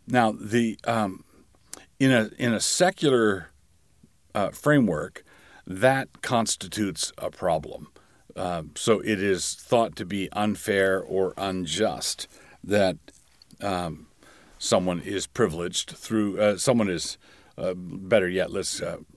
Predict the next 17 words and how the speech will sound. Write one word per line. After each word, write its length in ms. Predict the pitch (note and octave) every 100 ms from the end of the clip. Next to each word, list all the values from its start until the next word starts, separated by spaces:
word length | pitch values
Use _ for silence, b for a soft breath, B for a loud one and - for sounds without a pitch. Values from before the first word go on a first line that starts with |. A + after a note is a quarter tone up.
| -
approach 420 | F#2 - G2+ D#2+
it 80 | E2
by 140 | F2+
saying 280 | F2 F#2+ E2+
someone 260 | G#2+ F2 E2
is 120 | D2
unprivileged 800 | A2 A#2 - E2+ - - F#2+ -
or, 280 | - F2 F2 B B B B B -
uh, 240 | G2 F#2
underprivileged, 960 | - G#2+ A2 F2 F#2+ E2 E2+ D#2 - - - -
and 460 | A2 G2+ F#2+ D#2 - _ _ _
all 300 | - A#2+ C3+
the 140 | A#2 G#2+
disadvantages 960 | F2 G#2+ G2+ E2+ G#2 G2 E2 F#2+ E2
they 140 | E2 E2
have 500 | - G2 F#2+ F2 - B B B B B
are 540 | G2+ G2 F2+ E2+ D#2+